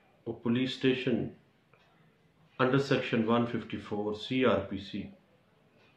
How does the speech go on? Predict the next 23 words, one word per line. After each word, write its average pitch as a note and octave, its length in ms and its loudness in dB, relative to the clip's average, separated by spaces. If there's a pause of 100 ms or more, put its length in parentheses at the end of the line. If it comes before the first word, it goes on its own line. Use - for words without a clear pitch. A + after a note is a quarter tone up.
(380)
काबिल A#2+ 360 6
दस्तंदाजी A2 680 -2 (120)
police A2+ 420 -4 (120)
जुर्म B2 280 2 (100)
की G#2 80 -6
बाबत G2 400 -2
इतला B2 360 0
मिलने G#2 340 0 (140)
पर G2 120 -10 (1700)
जिस D3+ 220 6
शख्स - 220 4
के C#3 180 0
खिलाफ A2 540 0 (1120)
ये A#2 220 4
इल्ज़ाम B2 440 4
है G#2 200 -2 (300)
कि A#2+ 60 -2
उसने A2+ 280 -2
जुर्म A#2 260 4
का A#2 120 -2
इर्तकाब G#2+ 680 -4
किया B2 180 -4 (140)
है G2 100 -6